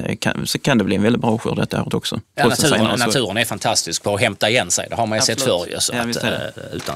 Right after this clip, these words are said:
Speaker 2: utan tvekan ju, så
Speaker 1: Mm.
Speaker 2: att, eh, eh, vårbruket betyder ju också att rätt för det så kommer vi, kommer växtskyddsmedlen i, igång igen som sådant att användas. Eh, Kemikalieinspektionen har godkänt flera nya växtskyddsmedel. Eh, vilka fördelar kan, kan,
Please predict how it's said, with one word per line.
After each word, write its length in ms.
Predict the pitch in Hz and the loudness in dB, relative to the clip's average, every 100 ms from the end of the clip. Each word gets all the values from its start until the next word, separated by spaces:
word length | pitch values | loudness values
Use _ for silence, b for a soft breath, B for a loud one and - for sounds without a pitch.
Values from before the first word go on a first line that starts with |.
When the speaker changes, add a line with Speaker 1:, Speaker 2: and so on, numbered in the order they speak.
| - | -6
Speaker 2:
utan 280 | 113 65 - | -6 -6 -8
tvekan 440 | 71 73 - - | -6 -8 -10 -16
ju, 80 | - - | -14 -6
så 120 | 123 | -4
Speaker 1:
Mm. 140 | 113 | -4
Speaker 2:
att, 100 | - | -6
eh, 840 | - 107 - - - - - - 151 | -16 -18 -18 -16 -12 -10 -10 -4 -2
eh, 60 | |
vårbruket 840 | 165 160 175 190 190 185 185 170 - | -2 0 2 2 2 2 0 0 -4
betyder 320 | 165 175 165 | 0 2 4
ju 80 | 170 | 2
också 180 | 165 127 | 2 0
att 120 | 120 | 0
rätt 140 | 131 | -2
för 80 | - | 0
det 120 | 143 | -2
så 120 | 131 127 | -2 -2
kommer 300 | 139 131 123 | -2 -2 0
vi, 340 | 127 127 120 B B - | 0 -2 -4 B B -6
kommer 200 | 143 127 | -2 2
växtskyddsmedlen 720 | 139 - 139 - 85 82 82 82 85 87 | 2 2 0 2 0 0 -2 -2 -2 -2
i, 200 | 95 87 | 0 0
igång 500 | 127 110 117 104 92 | 0 2 4 2 2
igen 400 | 104 107 90 90 | 2 0 -2 -4
som 180 | 95 90 | -2 -2
sådant 400 | - 98 90 92 | 0 0 0 -4
att 80 | 92 | -2
användas. 680 | 50 - 50 50 - - - | -2 0 -2 -2 -2 0 0
Eh, 160 | - 98 B B B | 0 -4 B B B
Kemikalieinspektionen 760 | - 143 147 160 151 - 127 131 | 2 4 4 2 2 0 0 0
har 60 | 131 | 0
godkänt 260 | 160 135 117 | 0 -2 -2
flera 280 | 127 139 117 | 0 2 2
nya 260 | 143 - | 2 0
växtskyddsmedel. 880 | - - - - - - - - - | -2 -4 -4 -4 -4 -4 -6 -6 -4
Eh, 120 | - | -4
vilka 260 | 143 147 165 | -4 -4 -2
fördelar 640 | - 160 165 165 160 160 | 2 2 2 0 0 -2
kan, 280 | 156 160 151 | -2 -2 -2
kan, 160 | 147 | 0